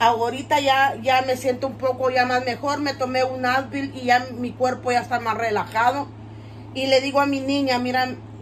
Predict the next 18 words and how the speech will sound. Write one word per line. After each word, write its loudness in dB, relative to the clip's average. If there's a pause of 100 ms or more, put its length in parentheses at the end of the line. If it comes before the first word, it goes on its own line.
(100)
mamita, 0
voy 2
a 6
grabar 4
porque -6
no -2
grabé 0
ayer 0
y -6
pues -2 (640)
yo -2
sé -2
que -2
mi -2
gente -4
me 0
está -4
esperando". 2